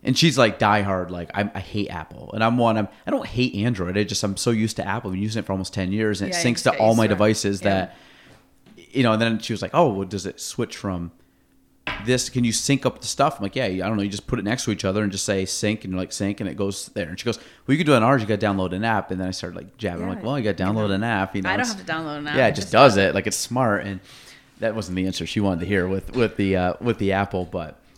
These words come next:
Speaker 1: I don't know. I'm, I'm such an Apple guy. Do you use Macs?
Speaker 2: I do not.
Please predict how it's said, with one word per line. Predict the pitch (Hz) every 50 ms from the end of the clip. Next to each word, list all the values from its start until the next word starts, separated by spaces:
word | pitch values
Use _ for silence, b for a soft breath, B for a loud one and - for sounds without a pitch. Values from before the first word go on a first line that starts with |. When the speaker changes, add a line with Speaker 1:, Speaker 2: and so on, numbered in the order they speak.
| b -
Speaker 1:
I | 113 113
don't | 104 95
know. | 90
I'm, | 87 95 113 -
I'm | 120 131 123
such | - - 127 -
an | 117
Apple | 104 85 90 90 - - 98
guy. | 87 92 90 92 92
Do | 98 113
you | 120
use | 127 127 120 - 98 -
Macs? | 117 110 113 127 - - - - - - - b b b b b b -
Speaker 2:
I | 233
do | 220 226
not. | 214 196 165 151 147 - - -